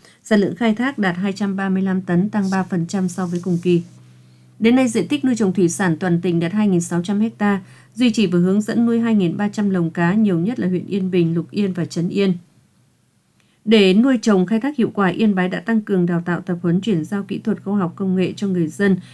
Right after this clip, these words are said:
về nuôi cá lồng, cá nước lạnh, thâm canh các loại thủy sản theo hướng hàng hóa, chú trọng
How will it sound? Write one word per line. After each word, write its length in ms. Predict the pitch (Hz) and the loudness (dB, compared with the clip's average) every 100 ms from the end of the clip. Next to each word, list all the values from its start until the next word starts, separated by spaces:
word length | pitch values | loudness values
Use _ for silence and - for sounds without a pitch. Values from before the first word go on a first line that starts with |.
| - | -6
về 100 | 185 | 0
nuôi 180 | 190 202 202 | 2 2 0
cá 140 | 170 | 0
lồng, 280 | 196 185 170 | 2 2 2
cá 120 | 165 | 0
nước 260 | 170 226 233 | 0 0 0
lạnh, 180 | 208 - - - - | 0 -2 -10 -20 -2
thâm 220 | 233 220 | 0 2
canh 220 | 214 202 | 2 0
các 160 | 262 247 | -2 -4
loại 140 | 156 | -4
thủy 220 | - 180 | -2 -2
sản 300 | 147 190 160 | 0 0 0
theo 120 | 190 | 2
hướng 200 | 190 175 | 2 2
hàng 180 | 202 175 | 2 0
hóa, 280 | 165 170 208 - - - - | 2 2 2 -2 -16 -20 0
chú 120 | 226 | 2
trọng 180 | 226 | 2